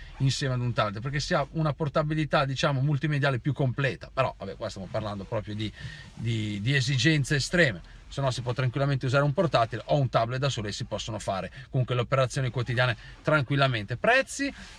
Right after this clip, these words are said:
prezzi di mercato per avere un buon tablet. Allora, i, i portatili oggi veramente si fanno degli affari, si possono portare via dei portatili a duecento, duecentocinquanta euro con memoria ottica, quindi importante che abbiano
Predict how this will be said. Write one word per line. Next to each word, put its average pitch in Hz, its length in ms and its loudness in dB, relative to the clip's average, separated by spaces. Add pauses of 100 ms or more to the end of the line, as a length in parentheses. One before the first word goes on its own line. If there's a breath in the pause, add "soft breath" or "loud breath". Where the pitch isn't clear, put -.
(300 loud breath)
prezzi 190 300 2
di 196 80 2
mercato 190 440 4
per 180 140 2
avere 190 300 2
un 180 160 2
buon 185 240 0
tablet. 208 420 2
Allora, 147 220 2
i, 147 100 -6
i 165 320 -6
portatili 196 540 0
oggi 143 220 2
veramente 143 260 0
si - 80 -8
fanno 113 180 -4
degli 113 140 -4
affari, 107 340 -2
si - 80 -14
possono 143 320 -6
portare 117 420 -4
via 117 140 -4
dei 107 140 -4
portatili 101 580 -6
a - 40 -8
duecento, 107 480 -6
duecentocinquanta 107 800 -6
euro 156 200 0
con 120 240 -4
memoria 120 400 0
ottica, 107 280 -2
quindi 127 200 -2
importante 135 560 0
che 123 80 -4
abbiano 117 320 0